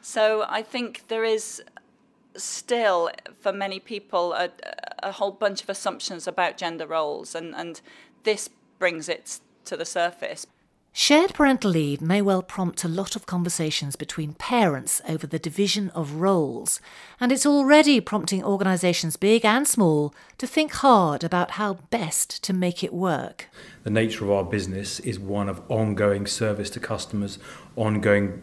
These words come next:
Speaker 3: um, production, ongoing management of brands that people want. It isn't a business that can really have people come in and out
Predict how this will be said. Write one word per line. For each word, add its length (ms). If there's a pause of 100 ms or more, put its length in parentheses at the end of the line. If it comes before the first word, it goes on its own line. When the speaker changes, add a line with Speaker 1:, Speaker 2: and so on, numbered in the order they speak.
Speaker 3:
um, 220
production, 500
ongoing 480
management 400
of 140
brands 380
that 120
people 280
want. 340 (400)
It 140
isn't 340 (100)
a 340
business 600
that 220
can 160
really 220
have 260
people 220
come 280
in 100
and 100
out 320